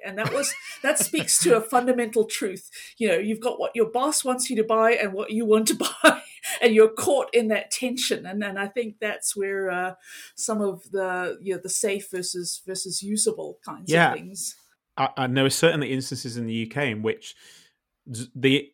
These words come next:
Speaker 3: the procurement of Zoom was led by faculty really wanting it because they didn't want to use Teams. Like, they, that definitely happened in the U K.
Speaker 2: But, but you guys are more compliant, so the end result was less, uh,
Speaker 3: Well,
Speaker 2: a sticking with Zoom.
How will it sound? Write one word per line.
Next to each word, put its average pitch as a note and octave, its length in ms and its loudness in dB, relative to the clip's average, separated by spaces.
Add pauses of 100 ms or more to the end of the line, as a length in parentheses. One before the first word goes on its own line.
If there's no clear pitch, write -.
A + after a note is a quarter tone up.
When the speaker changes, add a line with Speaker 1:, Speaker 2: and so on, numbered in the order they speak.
Speaker 3:
the C3 180 2
procurement D#3+ 720 0
of A2+ 160 -8
Zoom A2+ 480 -2
was G#2+ 220 -10
led A#2+ 440 0
by G2+ 520 -4 (260)
faculty A#2+ 580 -4
really A2 320 -4
wanting A2 480 -10
it F#2 240 -14
because A2+ 220 -10
they A#2 80 -6
didn't A#2 160 -4
want G#2+ 100 -8
to G2 80 -10
use G2+ 180 -10
Teams. G#2+ 460 -10
Like, A2 160 -8
they, A#2 160 -4 (100)
that B2+ 180 -4
definitely B2 360 -2
happened A2 340 -10
in G#2 100 -10
the G#2 60 -10
U G2+ 140 -10
K. G2 340 -8 (1000)
Speaker 2:
But, B2+ 280 2
but C#3+ 120 -2
you C3 120 -2
guys A2+ 320 2
are A2 60 -6
more F#2+ 220 -4
compliant, D#2+ 720 -10
so F2 160 -6
the D#2+ 160 -6
end F2 160 -8
result E2+ 500 -8
was D#2 480 -14 (120)
less, - 400 -6 (100)
uh, D#2+ 120 -8 (300)
Speaker 3:
Well, D#3 260 2
Speaker 2:
a F2+ 60 -2
sticking G#2+ 420 -4
with E2+ 160 -8
Zoom. G2 340 -6